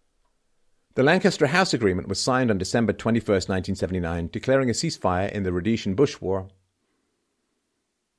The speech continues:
and crea-, and con-, contained an outline of the new independence constitution and the holding of a new election or new elections under British supervision.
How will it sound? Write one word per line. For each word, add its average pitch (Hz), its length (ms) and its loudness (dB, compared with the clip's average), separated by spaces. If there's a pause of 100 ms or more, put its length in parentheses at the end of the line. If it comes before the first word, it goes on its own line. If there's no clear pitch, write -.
(420)
and 123 100 0
crea-, 143 220 8
and 127 100 2
con-, 123 180 2
contained 127 380 0
an 113 100 0
outline 110 540 2
of 98 480 2
the 98 100 0
new 123 200 6
independence 113 500 0
constitution 98 760 -2 (1000)
and 117 180 4
the 113 120 6
holding 147 500 10
of 107 160 0
a 110 60 4
new 131 340 4 (320)
election 113 400 4
or 95 80 2
new 104 140 4
elections 92 340 0
under 90 160 -2
British 95 300 -4
supervision. 80 480 -8